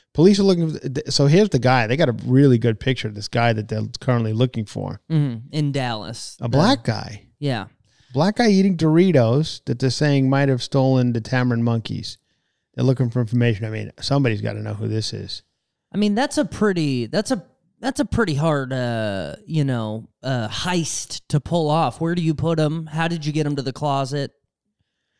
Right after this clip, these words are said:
Speaker 1: I'm
Speaker 2: I
Speaker 1: gonna
Speaker 2: don't
Speaker 1: s-, I'm gonna say this.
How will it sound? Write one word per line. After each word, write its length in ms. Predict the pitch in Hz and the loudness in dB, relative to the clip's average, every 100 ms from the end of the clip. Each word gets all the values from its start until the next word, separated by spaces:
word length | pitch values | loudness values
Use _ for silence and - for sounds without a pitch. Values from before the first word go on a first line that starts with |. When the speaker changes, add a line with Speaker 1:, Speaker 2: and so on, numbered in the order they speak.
| _ _ _ _ | _ _ _ _
Speaker 1:
I'm 100 | 151 | 4
Speaker 2:
I 20 | |
Speaker 1:
gonna 60 | 196 190 | 6 6
Speaker 2:
don't 40 | |
Speaker 1:
s-, 160 | - - - _ | 4 -4 -12 _
I'm 140 | 143 170 | 2 4
gonna 120 | 175 | 4
say 240 | - 165 | 4 4
this. 520 | 156 165 214 - - | 6 6 4 -2 -10